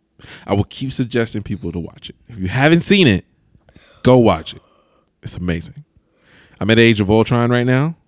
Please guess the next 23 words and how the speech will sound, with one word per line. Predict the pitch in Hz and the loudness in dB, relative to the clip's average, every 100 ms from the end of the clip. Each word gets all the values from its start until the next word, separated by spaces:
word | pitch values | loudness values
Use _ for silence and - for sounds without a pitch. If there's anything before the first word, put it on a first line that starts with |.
| _ _ | _ _
Well, | 98 95 85 - - | 0 0 0 -6 -8
I | 95 | -2
finished | 120 110 - | 0 0 0
that, | 113 117 - _ _ - | -2 -2 -8 _ _ -6
and | 95 | -2
I | 95 | 0
think | 104 101 | 0 -4
the | 98 | -2
next | 101 - | -2 0
movie | 107 101 | 0 2
is | 95 | 0
Ant-Man. | 92 87 53 57 120 _ _ _ _ _ _ _ - | -2 -12 -12 -14 -16 _ _ _ _ _ _ _ -2
Disney | 101 117 113 | 2 4 2
Plus | 107 107 | 0 0
has | 107 98 | 0 0
a, | 95 90 - | -2 -4 -8
uh, | 87 92 87 - | -6 -4 -4 -6
thing | - 101 | -4 -4
that | 95 87 | -4 -6
sets | - 95 101 | -6 -4 -4
up, | - | -6
like, | 85 80 | -8 -10
phases, | - 101 107 117 127 | -4 -2 0 -2 -10